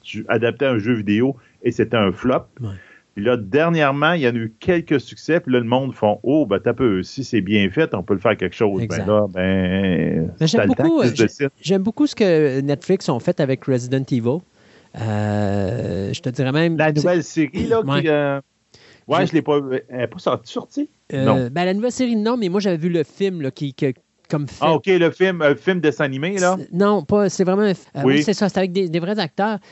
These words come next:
Speaker 2: Euh, mais j'avais pas les testés. Je, je, tu sais, euh,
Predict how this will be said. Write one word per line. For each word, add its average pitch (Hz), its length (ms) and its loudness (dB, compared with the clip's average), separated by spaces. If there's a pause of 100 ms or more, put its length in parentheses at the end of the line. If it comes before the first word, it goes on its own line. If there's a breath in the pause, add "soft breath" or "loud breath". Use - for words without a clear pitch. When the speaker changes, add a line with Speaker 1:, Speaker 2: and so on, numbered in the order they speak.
(120 soft breath)
Speaker 2:
Euh, 143 240 0
mais 151 120 0
j'avais 196 220 0
pas 285 100 -2
les 294 100 0
testés. 226 440 -2
Je, 170 260 0
je, 165 300 0
tu 247 120 -2
sais, 226 160 0
euh, 147 440 -6